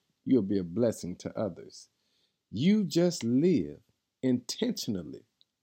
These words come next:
and share God's word wherever the opportunity presents itself. So today,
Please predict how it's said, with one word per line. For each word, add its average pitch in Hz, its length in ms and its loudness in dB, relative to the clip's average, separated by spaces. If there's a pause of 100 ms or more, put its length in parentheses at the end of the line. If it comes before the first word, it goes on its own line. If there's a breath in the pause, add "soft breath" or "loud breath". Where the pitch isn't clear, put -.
and 107 160 -2
share 170 400 -2
God's 139 400 -2
word 143 420 -2 (380)
wherever 101 460 -2
the 95 180 -2
opportunity 98 580 -6
presents 98 460 -8
itself. - 420 -12 (480)
So - 260 -2
today, 160 440 -2